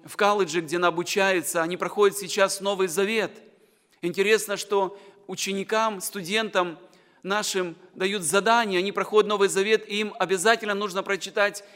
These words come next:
Евангелие, прочитать послание. И студенты вместе с профессором, они рассуждают сегодня. Но сестра отметила, говорит: «Удивительно, какая огромная разница.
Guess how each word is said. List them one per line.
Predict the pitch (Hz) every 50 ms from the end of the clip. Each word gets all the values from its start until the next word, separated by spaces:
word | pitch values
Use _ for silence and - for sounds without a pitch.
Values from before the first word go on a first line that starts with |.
| - - -
Евангелие, | 139 139 170 165 202 226 233 226 214 185 202 196 190 190 185 185 - - - - _ _ _
прочитать | - 156 165 - - - 214 208 208 -
послание. | 196 180 - - 196 208 220 220 214 208 202 196 185 185 - - - _ _ _ _ _ _ _ _ _ _ _ _ _ _ _ _ _ _ _ _ -
И | 170 175
студенты | - 202 202 165 202 240 240 220 - 214
вместе | 202 208 226 214 - 202
с | 196 202
профессором, | - 196 196 196 208 220 220 202 208 202 185 190 185 190
они | 208 208 208
рассуждают | 202 196 - - 202 202 185 170 170 220 226 220 196 165 147 139 - - - - _ _ _ _ _ _ _ _ _ _ _ _ _ -
сегодня. | - - 175 180 160 170 180 170 156 143 147 139 131 - - _ _ _ _ _ _
Но | - 175
сестра | 165 165 175 160 - 190 190 185
отметила, | 180 - 165 185 196 185 - 180 170 170
говорит: | 156 165 165 160 160 -
«Удивительно, | 165 160 165 185 208 220 196 - 170 160 151 151 151 147 - - - - _ _ _ _ _ _ _ _
какая | - 170 165 - 202 196
огромная | 185 170 202 202 190 185 175 175
разница. | 175 185 196 196 190 147 135 151 151 143 - - 160 143 139 139